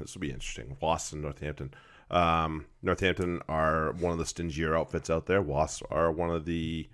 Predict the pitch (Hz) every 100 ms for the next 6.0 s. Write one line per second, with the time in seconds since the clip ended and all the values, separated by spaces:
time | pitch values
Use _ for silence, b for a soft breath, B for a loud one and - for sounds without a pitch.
0 | b b b b - 73 73 76 62 90
1 | 110 135 165 - 151 120 123 - - 87
2 | 87 82 78 - - - - - - 85
3 | 76 - 76 78 73 71 - - 73 71
4 | 76 67 67 67 69 69 67 73 69 76
5 | 71 71 69 - 78 71 69 69 65